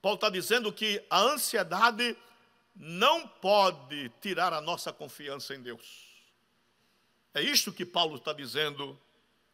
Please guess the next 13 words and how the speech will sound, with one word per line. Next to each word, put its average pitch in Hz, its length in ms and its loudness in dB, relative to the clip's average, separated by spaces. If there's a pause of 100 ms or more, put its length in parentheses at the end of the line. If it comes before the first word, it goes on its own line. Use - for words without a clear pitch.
(100)
aos 131 180 -6
filipenses. - 840 -16 (2250)
Os 160 120 -8
irmãos 208 280 4
sabem 220 300 6
que 208 240 2
quando 208 380 0
Pedro, 220 680 0 (1500)
ele 175 140 -4
escreveu 196 540 2
sua 185 220 -2
primeira 180 380 0
epístola, 214 720 -4